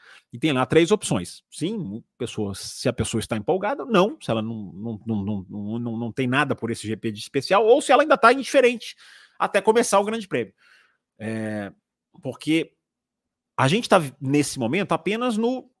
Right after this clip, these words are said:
esperar pela festa começar, né? E é muita badalação, é muito diferente, é muito apresentação dos pilotos, é muita festa, é muito, muito, muito, ah,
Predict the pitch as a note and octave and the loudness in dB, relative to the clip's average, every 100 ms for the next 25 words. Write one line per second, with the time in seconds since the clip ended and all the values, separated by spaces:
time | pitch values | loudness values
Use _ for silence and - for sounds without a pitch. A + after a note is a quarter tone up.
0 | _ _ _ _ - - A#3 F3+ - - | _ _ _ _ -4 4 6 6 2 -2
1 | B2+ - C3+ - B2 C3 A#2+ - F#2+ F#2+ | -2 0 -4 -4 -6 -6 -8 -8 -12 -16
2 | B2 _ _ - D4 G#3+ B3 - C3 A2 | -20 _ _ -2 2 4 4 2 0 0
3 | G#2 F2 - - _ E3 E3+ A#3 D#3 - | -2 -8 -14 -18 _ -6 -4 -4 -2 4
4 | A#3 D#3 C#3 - G#2 D3 D#3 C#3 A2 - | 4 4 -2 -6 -6 -4 -2 -2 -4 -6
5 | - A#2 B2 C#3+ C#3+ - C3 - F#3+ E3 | -8 -6 -4 -2 -4 -2 -6 -2 4 6
6 | C#3+ A#2+ B2 E3 - D3+ - - A2 D3 | 4 0 -4 -4 0 0 0 -4 -4 -4
7 | D#3 C3+ A2+ C#3 C#3+ C#3 A2+ A#2+ C3 C#3 | -4 -4 -2 -4 -4 -4 -4 -6 -4 -2
8 | A2 G2 | 0 -4